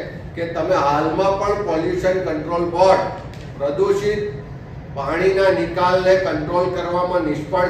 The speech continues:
છે, પ્રદૂષણને કંટ્રોલ કરવામાં નિષ્ફળ રહ્યું છે, હપ્તાખોરીના કારણે ઉદ્યોગો બેફામપણે પ્રદૂષણ ફેલાવી રહ્યા છે. ત્યારે આ ડીપ સી પ્રોજેક્ટના મારફત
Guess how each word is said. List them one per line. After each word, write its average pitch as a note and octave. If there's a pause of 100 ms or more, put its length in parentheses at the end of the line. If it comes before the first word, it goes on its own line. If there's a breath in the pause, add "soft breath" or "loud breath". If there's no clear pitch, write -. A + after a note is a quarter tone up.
છે, F#3 (1200)
પ્રદૂષણને F#3+
કંટ્રોલ F3+
કરવામાં F3+
નિષ્ફળ F3
રહ્યું F3
છે, F#3 (560 loud breath)
હપ્તાખોરીના F#3
કારણે F#3 (200)
ઉદ્યોગો F3 (140)
બેફામપણે F3 (100)
પ્રદૂષણ E3
ફેલાવી F3+
રહ્યા D#3
છે. - (440)
ત્યારે D3
આ D#3
ડીપ F3 (120)
સી F#3 (100)
પ્રોજેક્ટના E3
મારફત D3